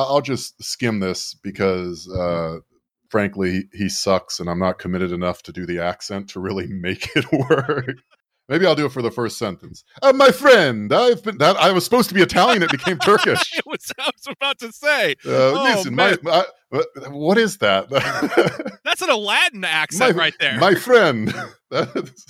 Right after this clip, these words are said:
Speaker 1: I have to, I have to say, my friend is a great term.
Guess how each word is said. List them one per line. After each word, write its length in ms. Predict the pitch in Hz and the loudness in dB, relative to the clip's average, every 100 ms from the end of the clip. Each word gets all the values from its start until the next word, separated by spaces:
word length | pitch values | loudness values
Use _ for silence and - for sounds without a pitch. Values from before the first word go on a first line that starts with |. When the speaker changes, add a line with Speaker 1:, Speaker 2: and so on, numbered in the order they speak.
| _ _ _ _ _ - - | _ _ _ _ _ -20 -2
Speaker 1:
I 120 | 143 | 2
have 220 | 185 196 | 4 2
to, 60 | 196 123 | -2 0
I 100 | 131 | 2
have 240 | 131 127 | 2 0
to 100 | 120 | -6
say, 400 | - 101 107 117 - _ - | -4 0 0 -2 -8 _ -6
my 160 | 101 | -4
friend 300 | 113 110 101 | -2 -2 -4
is 120 | 87 82 | -6 -10
a 40 | |
great 240 | 82 82 - | -10 -10 -10
term. 340 | 85 78 | -12 -12